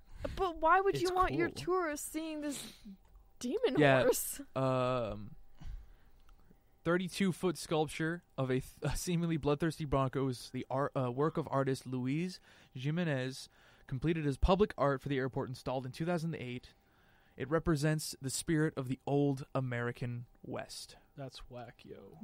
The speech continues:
Speaker 1: Bloodthirsty?
Speaker 2: Look at it, dude.
Speaker 3: The blue
Speaker 1: Yeah,
Speaker 3: Mustang.
Speaker 1: I know,
Speaker 2: It is a
Speaker 1: but
Speaker 2: fiberglass sculpture of a Mustang.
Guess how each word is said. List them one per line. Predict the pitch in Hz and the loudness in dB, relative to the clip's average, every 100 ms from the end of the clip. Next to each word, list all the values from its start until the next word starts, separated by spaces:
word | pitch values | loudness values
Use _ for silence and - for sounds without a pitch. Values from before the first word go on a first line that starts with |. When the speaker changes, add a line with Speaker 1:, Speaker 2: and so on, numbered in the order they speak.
| 196 | -6
Speaker 1:
Bloodthirsty? | 190 190 196 247 277 - - 330 349 - _ _ _ _ _ _ _ _ _ - | -4 -4 -6 -6 -6 -8 -10 -10 -12 -20 _ _ _ _ _ _ _ _ _ -6
Speaker 2:
Look | 127 127 - | -2 -2 -6
at | |
it, | 92 87 | -14 -8
dude. | 117 117 117 139 | -6 -6 -8 -12
Speaker 3:
The | 139 | -10
blue | 131 147 | -8 -2
Speaker 1:
Yeah, | 294 403 311 | 4 4 4
Speaker 3:
Mustang. | - | 0
Speaker 1:
I | 302 | -2
know, | 330 339 359 | -2 0 4
Speaker 2:
It | 427 | 4
is | 330 | 4
a | 151 | 4
Speaker 1:
but | 269 | 4
Speaker 2:
fiberglass | 254 196 190 180 170 - - - | 4 4 2 0 0 -6 -14 -14
sculpture | - - 151 147 170 | -8 -2 0 2 0
of | 131 | 0
a | |
Mustang. | 123 156 175 - 175 180 180 196 | 0 0 0 -2 -2 0 -2 -6